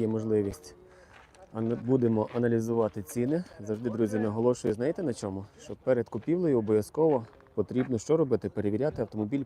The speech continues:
по Car Vertical. Я внизу залишу посилання, за ним можна перейти і отримати двадцять відсотків знижки. Користуйтеся обов'язково. Або користуйтеся промокодом рома, все те саме отримаєте знижечку. Але справа не в знижці, справа в перевірці, які ми надаємо,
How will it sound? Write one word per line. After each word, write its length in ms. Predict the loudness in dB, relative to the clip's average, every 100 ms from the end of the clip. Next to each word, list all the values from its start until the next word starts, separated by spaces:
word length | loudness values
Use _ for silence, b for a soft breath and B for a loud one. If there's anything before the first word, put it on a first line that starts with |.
| -4
по 80 |
Car 220 | -6 -6 -2
Vertical. 440 | -2 -4 -12 -14 -18 B B B -2
Я 120 | 0
внизу 260 | 0 -2
залишу 340 | 0 2 2 -2
посилання, 500 | -6 -2 -2 0 0
за 80 | 2
ним 140 | 0
можна 220 | 0 -2
перейти 380 | -4 -4 -2 0
і 40 |
отримати 480 | 0 0 -2 -4 -6
двадцять 420 | -4 -4 -4 -10
відсотків 480 | -14 -10 -10 -6 -10 -10
знижки. 380 | -8 -4 -4 -6
Користуйтеся 600 | -8 -8 -4 -4 -4 -8
обов'язково. 680 | -6 -2 -2 -2 -2 -2 0
Або 200 | -2 -2
користуйтеся 540 | -2 -2 -2 -6 -4 -8
промокодом 580 | -6 -6 -2 -2 -2 -2
рома, 300 | 0 0 -6 B B B -12
все 160 | -2
те 120 | -2 -2
саме 300 | -4 -2 -2
отримаєте 440 | -4 -4 -2 -4
знижечку. 420 | -4 -4 -4 -2
Але 140 | -2 -2
справа 300 | 0 2 2
не 80 |
в 40 | 2
знижці, 320 | 0 -4 -8
справа 280 | -4 -2 -2
в 40 |
перевірці, 500 | 0 0 0 -4 -4
які 320 | -4 0 -2 -2 B B B -2
ми 160 | 4 6
надаємо, 600 | 6 4 4 4 2